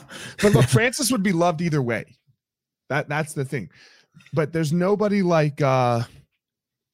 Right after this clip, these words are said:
Speaker 1: like a John Fitch.
Speaker 2: Yeah, man. Fitch and Jake Shields and that
Speaker 1: Yeah.
Speaker 2: whole, yeah, no, I
Speaker 1: That whole
Speaker 2: agree.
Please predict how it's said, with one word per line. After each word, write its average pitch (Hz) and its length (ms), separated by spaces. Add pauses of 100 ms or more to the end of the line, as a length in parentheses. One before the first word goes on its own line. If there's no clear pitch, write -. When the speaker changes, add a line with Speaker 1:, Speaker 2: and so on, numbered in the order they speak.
(680)
Speaker 1:
like 135 180
a 139 60
John 139 280
Fitch. - 460 (1300)
Speaker 2:
Yeah, 165 480
man. 98 480 (140)
Fitch 131 420
and 110 120
Jake 120 260
Shields 120 640
and 104 100
that 104 160
Speaker 1:
Yeah. 175 80
Speaker 2:
whole, 104 360
yeah, 104 440
no, 107 140
I 110 160
Speaker 1:
That 165 100
whole 190 160
Speaker 2:
agree. 107 160